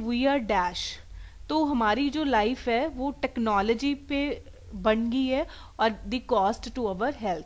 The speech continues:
जो टेक्नोलॉजी है वो हमारी हेल्थ को कॉस्ट कर रही है, तो it means we are torn। So this is third form of verb। So let's check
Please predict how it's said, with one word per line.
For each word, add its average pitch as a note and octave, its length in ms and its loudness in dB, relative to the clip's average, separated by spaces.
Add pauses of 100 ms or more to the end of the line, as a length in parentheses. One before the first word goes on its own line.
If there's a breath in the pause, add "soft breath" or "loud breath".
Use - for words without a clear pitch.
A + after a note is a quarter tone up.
जो A3+ 160 -2
टेक्नोलॉजी A3+ 720 -2
है C4 80 0
वो C4 140 -4
हमारी A3 380 -4 (100)
हेल्थ G3 220 -4
को B3+ 160 -6
कॉस्ट F#3 500 -4
कर E3+ 200 -10
रही D#3 200 -14
है, D3+ 120 -14 (320 loud breath)
तो B3 60 -2
it A#3 120 -2
means A#3 360 -2
we A3 260 -4
are G3 220 -2 (400)
torn। D#3+ 340 -2 (1000)
So B3+ 100 2
this A3+ 360 2
is F4+ 40 -6 (480)
third G3 280 2
form F#3+ 280 -6
of A3+ 140 -2 (140)
verb। F3+ 380 -4
So - 160 -2
let's A3+ 360 -2
check G#3+ 100 -2